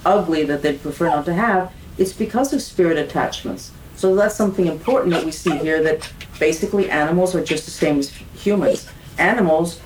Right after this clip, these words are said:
have souls and spirit and astral bodies and emotions and issues, and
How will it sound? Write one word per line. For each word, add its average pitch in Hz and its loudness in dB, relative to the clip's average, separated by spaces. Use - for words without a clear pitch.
have 180 0
souls 214 2
and 160 -4
spirit 202 2
and 151 2
astral 170 0
bodies 165 4
and 160 0
emotions 156 0
and 151 2
issues, 185 2
and 170 4